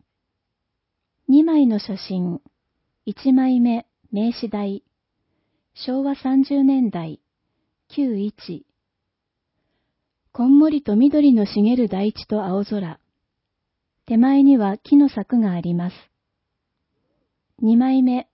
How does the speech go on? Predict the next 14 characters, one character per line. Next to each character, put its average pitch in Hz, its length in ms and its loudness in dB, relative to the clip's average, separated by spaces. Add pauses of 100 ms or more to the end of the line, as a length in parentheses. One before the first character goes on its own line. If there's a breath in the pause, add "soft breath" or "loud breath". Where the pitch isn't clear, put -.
(200)
名 233 220 0
刺 269 160 -6
半 247 240 0
分 233 260 -2
台。 214 320 -6 (640)
現 285 320 2
在、 170 300 -10 (920)
木 285 120 -4
立 294 300 -4
の 220 160 0
傍 214 380 -4
ら 214 120 -2
に 214 300 0 (400)
小 311 200 -6